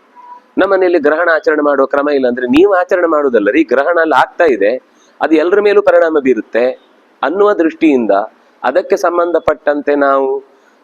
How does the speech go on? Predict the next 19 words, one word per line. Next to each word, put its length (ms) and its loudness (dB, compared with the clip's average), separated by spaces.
ಆ, 60 0
ಜಪಾನುಷ್ಠಾನ 800 -2
ಇರ್ಬೋದು, 500 2
ಶುದ್ಧಿ 380 -2
ಇರ್ಬೋದು, 540 0
ಅದಕ್ಕೆ 280 -2
ಸಂಬಂಧಪಟ್ಟ 680 -2
ದಾನಾದಿ 400 0
ಕರ್ಮಗಳಿರ್ಬೋದು, 880 0
ಇದು 140 0
ಪ್ರತಿಯೊಬ್ರು 580 0
ಮಾಡ್ಬೇಕು. 480 -2
ನಮ್ಮ 160 -2
ಮನೇಲಿ 180 0
ಆಚರಣೆಯಲ್ಲಿ 500 0
ಇಲ್ಲ 160 0
ಅಂತ 200 -2
ಬಿಡುವ 280 2
ಹಾಗಿಲ್ಲ. 440 -2